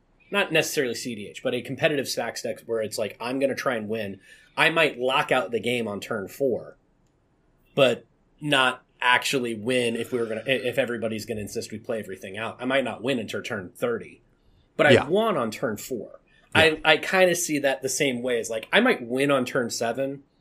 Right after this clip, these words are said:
Speaker 1: but the game goes on till turn eight or nine.
Speaker 2: Right.
Speaker 1: You know what I mean? I, I,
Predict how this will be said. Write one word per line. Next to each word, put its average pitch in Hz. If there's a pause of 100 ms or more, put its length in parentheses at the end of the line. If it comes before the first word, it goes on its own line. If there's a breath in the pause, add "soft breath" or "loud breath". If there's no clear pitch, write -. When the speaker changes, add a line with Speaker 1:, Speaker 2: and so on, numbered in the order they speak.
(340)
Speaker 1:
but 135
the 127
game 123
goes 117
on 113
till 104
turn 107
eight 110
or 95
nine. - (480)
Speaker 2:
Right. 90
Speaker 1:
You 131
know 131
what 120
I 113
mean? 117 (380)
I, 147
I, 147